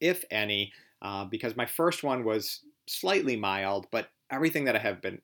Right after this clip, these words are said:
had been reading and several people who had been, uh, at the building already had gotten their second shots was that the second one packed a little bit more of a wallop. So I went and got the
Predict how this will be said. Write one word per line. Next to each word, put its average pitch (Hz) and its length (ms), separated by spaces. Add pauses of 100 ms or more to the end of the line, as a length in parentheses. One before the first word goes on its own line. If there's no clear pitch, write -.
(100)
had 98 180
been 95 160
reading 95 460
and 95 320
several 104 320
people 101 240
who 92 160
had 92 180
been, 92 340 (400)
uh, 90 220
at - 100
the 101 60
building 107 360
already 95 400
had 92 140
gotten 98 220
their 95 80
second 92 320
shots 131 300
was 113 100
that 107 160
the 101 80
second 113 340
one 98 220
packed - 320
a 87 60
little 110 200
bit 98 160
more 98 380
of 87 220
a 87 140 (120)
wallop. 82 420 (1300)
So - 160
I 160 60
went 160 160
and 151 60
got 147 280
the 135 260